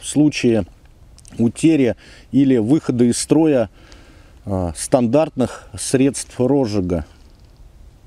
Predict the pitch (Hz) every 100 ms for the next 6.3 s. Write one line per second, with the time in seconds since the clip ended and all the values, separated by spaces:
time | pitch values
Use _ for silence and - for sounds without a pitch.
0 | - - - - - - _ - - -
1 | - - - - - _ - - - -
2 | - - - - - - - - 120 113
3 | 110 123 139 170 117 101 92 127 143 156
4 | 117 95 92 - 113 135 - 123 101 110
5 | 131 123 151 - - 127 147 151 113 117
6 | 117 135 104